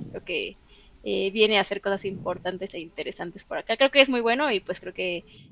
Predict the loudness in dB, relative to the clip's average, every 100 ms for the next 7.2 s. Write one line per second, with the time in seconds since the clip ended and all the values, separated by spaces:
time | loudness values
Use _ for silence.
0 | -10 -4 -4 0 4 4 4 0 0 -4
1 | -6 -4 0 2 2 2 2 2 2 -4
2 | -6 -6 -6 -6 -6 -8 -8 -12 -10 -10
3 | -4 -4 0 -2 -2 -6 -6 -4 -4 -10
4 | -16 -16 -16 -16 -14 -10 -8 -8 -10 -12
5 | -14 -14 -16 -20 -20 -20 -20 -20 -6 -4
6 | 0 0 6 6 6 2 2 2 0 -4
7 | -10 -10